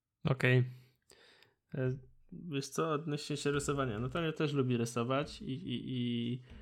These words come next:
też jej się bardzo podoba rysowanie na, na iPadzie.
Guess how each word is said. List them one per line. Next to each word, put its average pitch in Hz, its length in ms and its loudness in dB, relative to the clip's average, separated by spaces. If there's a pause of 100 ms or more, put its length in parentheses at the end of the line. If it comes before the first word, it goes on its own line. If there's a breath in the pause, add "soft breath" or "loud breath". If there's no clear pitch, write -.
(200 loud breath)
też 131 180 2
jej 117 100 4
się 117 160 -2
bardzo 113 280 2
podoba 113 520 0
rysowanie 107 580 -2
na, 107 520 0
na 107 200 -2
iPadzie. 113 480 0